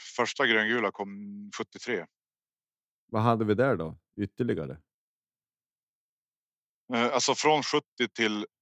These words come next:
Speaker 1: till sjuttiotre så användes en röd också. Eh, jag tror, det var inte på samma vis hemma borta, vad jag förstått det som, utan man spelade i blåa så mycket som det gick och sen använde man röda när det blev någon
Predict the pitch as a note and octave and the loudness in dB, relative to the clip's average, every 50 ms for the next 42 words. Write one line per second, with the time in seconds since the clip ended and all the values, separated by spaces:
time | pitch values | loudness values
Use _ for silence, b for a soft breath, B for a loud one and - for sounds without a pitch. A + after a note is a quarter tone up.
0 | _ _ _ - A2 G2+ - - G#2 F#2 - G2+ - - A2+ A2+ A2 G#2 G2 - | _ _ _ -4 -4 -4 -2 -4 -6 -6 -8 -12 -8 -2 2 4 4 4 2 2
1 | G2+ G2 G2 G2 G2+ G2 G2 G2 F#2+ F#2 - - - F#2 A2 G2+ G2 G2 G2 G2 | 2 2 2 2 -2 -6 -4 -6 -6 -6 -8 -10 -10 -10 -10 -10 -10 -8 -8 -4
2 | F#2+ A2 B2+ B2 F#2+ E2+ A2 A2+ _ - - F#2 F2 - _ _ _ _ _ _ | 0 2 2 2 2 0 -4 -10 _ -10 -8 -8 -10 -10 _ _ _ _ _ _
3 | - G2 G2 F#2+ F#2 F#2 F2+ E2 _ _ _ _ _ _ _ _ _ _ _ _ | -20 -16 -14 -12 -12 -12 -14 -16 _ _ _ _ _ _ _ _ _ _ _ _
4 | _ _ _ _ - A#2 - - A#2+ A#2 A2 A2+ G2+ A#2+ B2 A2+ _ - - A#2+ | _ _ _ _ -8 -8 -4 -2 -2 -2 -2 -4 -10 -20 -20 -20 _ -20 -12 -10
5 | A#2 A2+ A#2+ A#2+ B2 A#2 A#2+ A2+ A#2 - - G#2+ G#2 G#2 G2+ A2 G#2+ F#2+ - - | -4 -2 0 0 0 -2 -2 -4 -2 0 0 2 2 4 4 4 2 0 -2 -4
6 | - A2 G#2+ G#2 G#2 G2+ G#2 F#2 _ _ - A2+ G2+ F2+ F#2 F#2 F2+ - - F2+ | -6 -4 0 0 0 0 -2 -6 _ _ 0 0 0 0 -2 -4 -6 -6 -10 -12
7 | - F#2+ F2+ _ - E2+ F#2 F#2 F#2+ G2 - G#2 G#2 G#2 G2 - _ A2 G#2+ A#2 | -10 -10 -10 _ -8 -10 -8 -8 -8 -6 -6 -4 -4 -4 -4 -2 _ 0 2 4
8 | A#2+ G#2+ G2+ G2 F2 G2+ G2+ G2 G#2 A2 G#2 - G2 F#2+ F#2 _ - - G2 F#2 | 4 4 2 0 0 -2 -2 0 0 0 0 -2 -8 -12 -14 _ -14 -16 -12 -6
9 | F#2+ G#2 G2+ F#2 _ - F#2 - G#2 G2+ G2 F#2+ F#2 F#2+ F#2 F#2+ F2+ F#2 F#2 F#2 | -4 -4 -4 -6 _ -12 -10 -8 -4 -2 -2 -2 -2 -6 -10 -10 -6 -6 -4 -2
10 | F#2+ F#2 F#2 F#2 G2 F#2+ F#2 F#2 F2+ F2 F2+ F#2 F2 F2 F2+ F2 E2+ E2 | -2 -2 0 0 -2 -2 -2 -6 -8 -8 -8 -10 -10 -10 -16 -18 -18 _